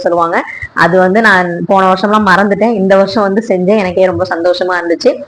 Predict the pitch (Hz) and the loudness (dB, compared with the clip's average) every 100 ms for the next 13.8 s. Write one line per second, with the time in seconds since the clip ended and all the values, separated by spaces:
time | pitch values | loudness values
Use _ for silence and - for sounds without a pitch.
0 | - - - - 185 180 185 233 233 - | -20 -20 -10 -2 0 2 2 2 2 0
1 | 202 202 196 196 185 180 - 180 180 190 | 2 0 0 2 2 2 2 2 4 4
2 | 190 196 170 170 180 185 185 170 170 180 | 4 0 0 0 2 2 2 0 -2 -2
3 | 180 165 175 180 175 214 294 - - - | -2 -2 -2 -2 0 0 -4 -10 -10 -4
4 | 185 180 202 196 240 240 180 190 190 180 | -2 2 0 2 -2 0 2 2 4 4
5 | 175 185 175 190 190 185 180 185 214 175 | 2 0 -4 -2 -2 0 0 2 0 0
6 | 170 175 196 185 190 202 190 185 175 175 | 0 0 0 0 0 0 2 2 2 2
7 | 185 175 240 - 175 165 170 175 196 202 | 2 2 -2 -4 -6 -2 0 0 0 0
8 | 185 175 175 170 175 180 208 254 185 190 | -2 -2 -2 0 0 0 -2 -2 0 2
9 | 196 190 190 170 170 175 175 170 269 - | 2 0 0 2 2 2 0 -2 -4 -8
10 | - _ _ _ 202 214 226 220 196 185 | -20 _ _ _ 0 2 2 2 2 2
11 | 190 208 185 190 196 190 190 180 175 180 | 2 0 0 0 0 0 0 2 2 2
12 | 180 175 165 170 175 170 226 - 170 175 | 2 4 2 2 2 0 0 0 0 0
13 | 202 202 196 180 170 175 170 | -2 0 0 2 2 2 0